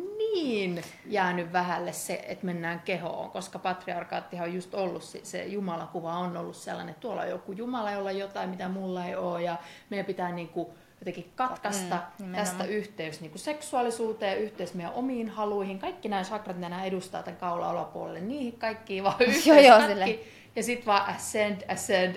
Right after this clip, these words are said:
Speaker 1: ascend.
Speaker 2: Joo, joo, joo.
Speaker 1: Toi on oikeesti niin varma tapa katkaista yhteys feminiiniin, katkaista
Speaker 2: Mm.
Speaker 1: yhteys maapalloon, katkaista yhteys
Speaker 2: Kyllä.
Speaker 1: muihin ihmisiin, seksuaalisuuteen, kaikkeen.
Speaker 2: Mhm.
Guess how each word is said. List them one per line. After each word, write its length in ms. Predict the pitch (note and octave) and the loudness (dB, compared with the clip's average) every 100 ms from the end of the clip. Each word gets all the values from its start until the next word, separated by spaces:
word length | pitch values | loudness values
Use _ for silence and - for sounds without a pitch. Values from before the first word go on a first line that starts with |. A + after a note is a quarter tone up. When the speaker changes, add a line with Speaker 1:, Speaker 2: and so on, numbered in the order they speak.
| - | -4
Speaker 1:
ascend. 640 | G3+ - - A3+ F#3 D4 C4 - | -4 2 6 8 8 4 2 0
Speaker 2:
Joo, 180 | B3 D#4+ | 4 6
joo, 80 | |
joo. 280 | F#4 G3 F#3 F#3+ - | 6 6 4 2 0
Speaker 1:
Toi 120 | C4+ | 4
on 40 | C4+ | 4
oikeesti 360 | C4 B3+ - C4 | 2 -2 -4 -4
niin 760 | C4 C4+ E4+ F4 E4 C4 A3 | -2 -2 -2 -2 -2 -2 0
varma 380 | A#3 A#3+ A3 F#3+ | 0 2 0 -4
tapa 460 | F#3 G#3 - F3 - | -4 -4 -4 -8 -6
katkaista 460 | G3 - F#3 - G3 | -10 -10 -14 -10 -8
yhteys 440 | F#3 - F3+ - | -8 -10 -14 -10
feminiiniin, 640 | F3 F3+ G#3 A3+ A#3 A#3+ | -6 -4 -4 -4 -4 -6
katkaista 420 | A#3 - G#3 F#3+ F3+ | -8 -8 -6 -6 -8
Speaker 2:
Mm. 60 | |
Speaker 1:
yhteys 260 | F3 F3+ - | -10 -12 -10
maapalloon, 680 | E3 F#3 G#3 A3 A3 A3 G#3+ | -6 -6 -4 -6 -6 -6 -8
katkaista 440 | - - F3+ - | -12 -16 -18 -16
yhteys 300 | - - - | -14 -10 -10
Speaker 2:
Kyllä. 100 | G3 | -10
Speaker 1:
muihin 240 | F3+ D#3+ D3+ | -12 -14 -12
ihmisiin, 880 | F#3+ F#3 G3 F3+ G3 F3+ F3 F3 - - | -12 -10 -10 -8 -6 -6 -6 -10 -14 -20
seksuaalisuuteen, 960 | - F3+ - F3 E3+ E3+ F3 F3+ F3 F3 | -18 -18 -14 -12 -10 -10 -12 -12 -12 -12
kaikkeen. 480 | - - - - F#3+ - - - | -12 -12 -14 -16 -16 -20 -20 -12
Speaker 2:
Mhm. 300 | G3 F#3+ | -8 -8